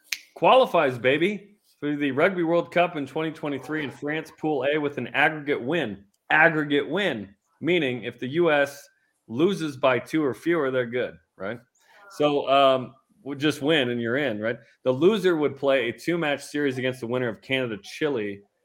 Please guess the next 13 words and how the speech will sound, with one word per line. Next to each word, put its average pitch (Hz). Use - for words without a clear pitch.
uh, 110
to 104
qualify 120
as 107
America 110
two 139
seed 110
for 107
the 101
Rugby 101
World 101
Cup. 123
So 113